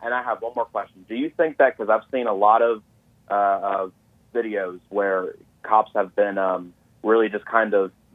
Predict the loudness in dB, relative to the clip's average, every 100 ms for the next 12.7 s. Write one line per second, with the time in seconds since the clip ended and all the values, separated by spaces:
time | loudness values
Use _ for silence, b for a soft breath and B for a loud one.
0 | -6 -4 -4 -4 2 2 2 -2 0 0
1 | -2 2 2 2 0 0 4 2 2 -4
2 | -8 -10 -6 0 0 2 2 2 0 -2
3 | _ b _ 2 2 0 2 2 0 -2
4 | 4 4 6 2 2 -6 -2 -2 -2 -4
5 | -2 -2 0 -2 -2 -4 -4 -4 _ _
6 | -12 -10 -10 -10 -4 -4 0 2 2 2
7 | 0 2 2 2 0 0 0 -2 -2 _
8 | _ b b b _ 2 2 0 0 2
9 | 0 4 4 4 -2 2 6 6 2 -6
10 | _ _ -2 0 0 -4 -6 -6 -4 -6
11 | -4 -6 -8 -10 _ -8 -8 -12 -16 _
12 | _ -8 -4 2 4 4